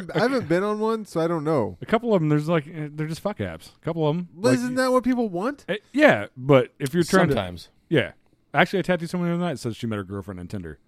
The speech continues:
Speaker 2: They've been together for a few years. I'm like, "Hey, good for you. I think those fucking apps are stupid."
Speaker 3: You mean like a lesbian?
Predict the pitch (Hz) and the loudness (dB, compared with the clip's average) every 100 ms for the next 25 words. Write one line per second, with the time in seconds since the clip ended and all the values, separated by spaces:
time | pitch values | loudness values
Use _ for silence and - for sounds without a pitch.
0 | _ - 123 117 120 110 113 - 120 117 | _ -12 -8 -6 -6 -6 -8 -6 -6 -6
1 | 71 _ _ _ _ - 120 165 139 156 | -10 _ _ _ _ -10 -8 -6 -8 -8
2 | 165 143 98 143 123 113 123 123 123 113 | -6 -6 -6 -8 -10 -12 -10 -8 -8 -10
3 | - - 165 - 76 _ - - 92 82 | -14 -14 -16 -16 -20 _ -20 -14 -12 -14
4 | 82 82 87 120 196 | -16 -18 -16 -14 -14